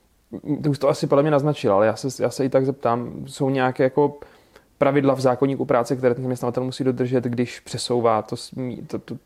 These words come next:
tu provozovnu, nebo když ji ruší, je tam ještě něco dalšího, nebo opravdu stačí, a zaměstnavatel se prostě jednou nerozhodne, tak já prostě přesunu tuhle tu provozovnu pryč a to už je jako tím důvodem pro tu výpověď a nic víc už splnit ten zaměstnavatel nemusí?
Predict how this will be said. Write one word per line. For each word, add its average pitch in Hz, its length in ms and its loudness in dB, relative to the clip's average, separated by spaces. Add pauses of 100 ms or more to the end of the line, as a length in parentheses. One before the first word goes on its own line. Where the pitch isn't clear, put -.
(520)
tu 151 80 -2
provozovnu, 127 540 2
nebo 123 220 0
když 123 260 0
ji 135 120 2
ruší, 127 300 -2
je 127 60 2
tam 131 140 0
ještě 131 160 -6
něco 135 140 -6
dalšího, 131 440 2
nebo 135 140 4
opravdu 131 280 2
stačí, 131 400 0 (560)
a 120 240 4 (840)
zaměstnavatel 127 520 2
se - 100 -8
prostě 123 180 -2
jednou 123 120 0
nerozhodne, 120 640 2
tak 120 240 -2
já 117 160 4
prostě - 280 -8
přesunu 139 360 -6
tuhle 131 180 -6
tu 135 120 -18
provozovnu 123 360 -4
pryč 123 420 -2
a 127 80 0
to - 220 0
už 120 160 -2
je 127 120 6
jako 123 240 2
tím 139 220 2
důvodem 127 320 4
pro 127 120 -2
tu - 100 -4
výpověď 123 460 0
a - 40 0
nic 123 180 0
víc 127 180 0
už 123 80 -2
splnit 123 240 0
ten 123 100 -6
zaměstnavatel 120 500 -4
nemusí? 123 400 -6